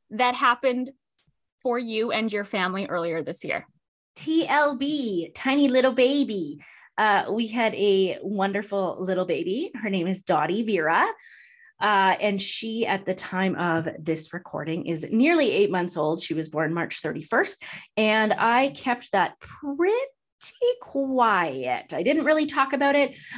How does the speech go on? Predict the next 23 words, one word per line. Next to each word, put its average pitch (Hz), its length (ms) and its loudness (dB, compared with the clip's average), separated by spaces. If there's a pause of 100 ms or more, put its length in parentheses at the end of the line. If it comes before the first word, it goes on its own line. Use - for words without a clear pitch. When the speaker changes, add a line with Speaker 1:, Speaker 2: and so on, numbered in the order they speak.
Speaker 2:
Uh, 208 220 4
it 202 120 2
was 202 200 0
not 247 500 0
posted 233 400 -4
on 196 140 -2
social 190 320 -6
media 202 360 0
until 175 480 -4
after 254 280 0
she 208 180 -2
was 180 160 -2
born. 240 380 2
So 202 160 0
that 214 400 -2
was 190 240 -2
a 165 280 -4
significant 240 880 0
life 214 240 0
change, 202 320 -4
which, 180 200 -6
of - 160 -10
course, 170 420 -2